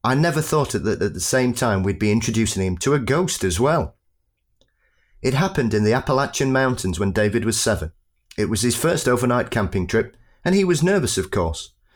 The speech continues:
But I told him that Daddy and I would be with him the whole time, and there was nothing to worry about. That seemed to calm him some,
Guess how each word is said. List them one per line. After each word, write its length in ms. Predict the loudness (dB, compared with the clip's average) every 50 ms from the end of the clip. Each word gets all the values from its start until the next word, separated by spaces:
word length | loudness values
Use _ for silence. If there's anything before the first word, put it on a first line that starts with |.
| -20 -20 -20 -20 _ -2
But 100 | 0 0
I 40 | 0
told 240 | 2 0 0 2 2
him 120 | 2 2 0
that 160 | 0 -2 0
Daddy 280 | 0 0 2 2 2
and 100 | 2 4
I 160 | 4 2 2 2
would 220 | 0 0 -2 0
be 120 | 0 0
with 200 | 0 0 0 0
him 140 | 0 0 0
the 100 | 0 0
whole 220 | 2 2 2 0 0
time, 380 | 0 -2 0 0 0 -2 -4 -8 -8 -4
and 140 | -2 0 0
there 80 | 0
was 160 | 0 0 0 0
nothing 320 | 0 0 0 0 -2 0
to 120 | 0 0
worry 220 | 2 4 4 4 2
about. 380 | 2 0 -2 -2 -2 -6 -10 -20 _ _ _ _ _ _ _ _ _ _ _ _
That 180 | -4 -2 -2 0
seemed 220 | 0 0 0 0
to 80 | -2 -4
calm 280 | -2 0 0 0 2
him 120 | 0 -2 -2
some, 320 | -2 0 -2 -2 -2 -6